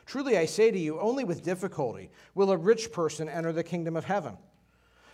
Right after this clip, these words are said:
Again, I tell you, it is easier for a camel to go through the eye of a needle than for a rich person to enter the kingdom of God."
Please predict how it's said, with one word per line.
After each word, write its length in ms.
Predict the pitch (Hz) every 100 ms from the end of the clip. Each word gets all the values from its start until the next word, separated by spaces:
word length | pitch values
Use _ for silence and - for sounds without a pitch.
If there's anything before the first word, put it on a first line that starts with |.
| -
Again, 260 | 208 285
I 120 | 277
tell 280 | 240 - 285
you, 160 | 262 214
it 80 | 202
is 140 | 190
easier 500 | 285 302 277 247 247
for 180 | - 214
a 60 |
camel 480 | - - 269 269 214
to 120 | 208 190
go 260 | 196 247
through 180 | 262 254
the 140 | 208
eye 160 | 226 240
of 160 | 240 190
a 80 |
needle 720 | 185 220 285 202 147 180 - - - _ -
than 140 | - 240
for 280 | 240 254 226
a 40 |
rich 340 | 220 320 -
person 380 | - 208 196 214
to 220 | 208 226 247
enter 240 | 262 190
the 120 | 190
kingdom 360 | 202 220 214 214
of 120 | 180
God." 340 | 175 156 113